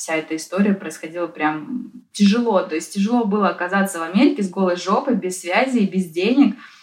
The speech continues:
и еще без разрешения работы. Короче, это было экстремальное такое время, но сейчас все хорошо, и я прям очень комфортно себя чувствую.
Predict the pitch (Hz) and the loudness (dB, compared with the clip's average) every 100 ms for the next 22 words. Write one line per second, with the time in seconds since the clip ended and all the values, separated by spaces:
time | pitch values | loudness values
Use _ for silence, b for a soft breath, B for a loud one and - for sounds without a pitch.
0 | B - 196 208 190 190 190 202 196 190 | B 0 4 4 4 2 0 2 4 2
1 | 185 185 - 196 185 175 160 139 - - | 0 -6 -6 -6 -2 -4 -2 -4 -4 -8
2 | 147 156 - 165 156 - 175 175 170 175 | -6 -6 -6 -6 -6 -6 -6 -6 -6 -2
3 | 170 175 - 202 185 160 151 147 147 - | -2 -4 -4 2 2 2 -2 -2 -4 -10
4 | - 147 156 185 285 254 185 175 - - | -8 -8 -4 2 4 4 2 -2 -10 -4
5 | 196 - 196 196 180 175 226 254 196 180 | -4 -4 -8 -4 -6 -4 -2 2 2 0
6 | 185 170 165 160 - 156 160 151 151 - | -4 -6 -6 -8 -12 -16 -16 -14 -16 -16
7 | - 151 208 - - 160 | -16 -10 -8 -8 -10 -12